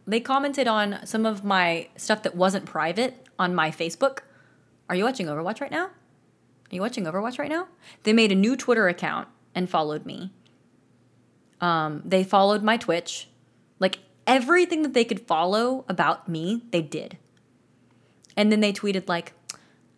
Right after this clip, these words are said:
um, "You should never threaten someone with a mental illness because not only am I on meds, but I, like, not only am I crazy, but something, something, something else."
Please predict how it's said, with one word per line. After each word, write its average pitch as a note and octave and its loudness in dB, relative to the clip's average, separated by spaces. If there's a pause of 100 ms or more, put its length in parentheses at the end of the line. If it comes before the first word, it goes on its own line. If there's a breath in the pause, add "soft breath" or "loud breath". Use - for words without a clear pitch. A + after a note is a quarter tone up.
(260)
um, A3+ 2
"You A#3 -4
should B3+ 0
never B3 0
threaten G3 -2
someone F#3+ -8
with F#3+ -12
a - -10
mental - -12
illness - -12
because F#3 -6
not F#3+ -4
only G3 -4
am G3 -2
I F#3 -2
on E3+ -4
meds, D#3 -6
but E3+ -6
I, E3 -6
like, F3+ -6
not G#3+ 4
only A3 2
am F#3 0
I F3+ 2
crazy, F3 -2
but D3 -4
something, F#3 -2
something, D#3+ -8
something D3+ -8
else." - -10